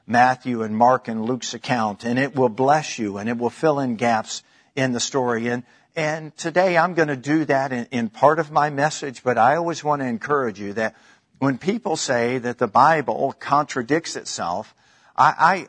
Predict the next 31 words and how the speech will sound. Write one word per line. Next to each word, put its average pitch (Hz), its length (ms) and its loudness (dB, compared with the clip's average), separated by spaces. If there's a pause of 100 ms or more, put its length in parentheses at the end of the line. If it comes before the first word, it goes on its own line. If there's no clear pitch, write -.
(160)
I, 165 180 0
I 214 40 -4
don't 185 260 -2
believe 165 320 2
that. 107 160 0
I 156 80 4
think 196 220 -2
the 127 100 4
Bible 139 360 6
completes 131 580 -4
itself. - 540 -10 (680)
And 139 160 -2
when 151 140 0
you 139 100 -2
take 175 420 0
one 139 220 2
truth 147 380 -4
and 120 120 -2
you 120 120 2
add 139 200 4
it 151 120 -4
to 156 140 -6
another 135 400 0
truth, 117 320 -4 (420)
then 151 300 0
you 147 220 -2
see 196 400 -2
things 120 420 -4
more 123 220 2
clearly. 113 680 0
And, 131 260 0